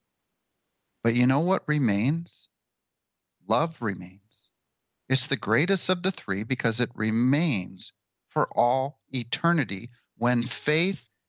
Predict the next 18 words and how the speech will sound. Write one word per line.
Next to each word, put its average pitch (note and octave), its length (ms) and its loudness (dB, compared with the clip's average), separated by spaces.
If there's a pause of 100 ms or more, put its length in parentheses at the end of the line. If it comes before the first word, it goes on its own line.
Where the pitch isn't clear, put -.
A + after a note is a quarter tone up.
(140)
and B2+ 240 0
hope B2+ 500 0 (220)
will C3 180 0
be C3 320 2
replaced B2 800 -2 (420)
by A2 160 2
sight G#2+ 600 0 (800)
and G#2 160 -2
having. A2 480 -2 (1160)
And B2+ 140 4
so C3+ 180 2
I C3 120 2
love C3+ 520 0
to G#3 100 0
study D#3+ 360 0
the B2+ 220 -2
end B2 260 0
times, - 640 -2